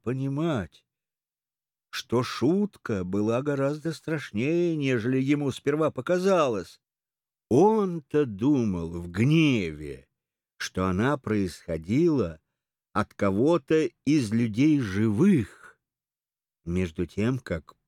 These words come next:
по всей вероятности, шутили покойники, призраки.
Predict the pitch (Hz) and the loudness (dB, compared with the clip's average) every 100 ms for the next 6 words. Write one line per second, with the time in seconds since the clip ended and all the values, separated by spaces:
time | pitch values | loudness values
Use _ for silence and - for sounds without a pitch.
0 | _ 80 - - 101 90 90 101 78 85 | _ -12 -10 -6 -4 -2 -2 -4 -4 -12
1 | - - 117 - - 139 _ _ _ _ | -14 -10 -8 -6 -8 -8 _ _ _ _
2 | _ _ - - 104 92 _ 90 95 101 | _ _ -10 -4 -2 -2 _ -2 2 2
3 | 127 123 _ _ _ _ _ _ _ _ | 2 0 _ _ _ _ _ _ _ _
4 | _ _ - - - 104 120 160 143 143 | _ _ -10 -10 -2 2 2 2 -2 -6
5 | - 90 - _ _ _ _ _ _ _ | -10 -12 -12 _ _ _ _ _ _ _
6 | _ _ _ _ _ _ - - 160 196 | _ _ _ _ _ _ -6 0 0 2
7 | 208 170 - - - | -2 -2 -6 -18 -20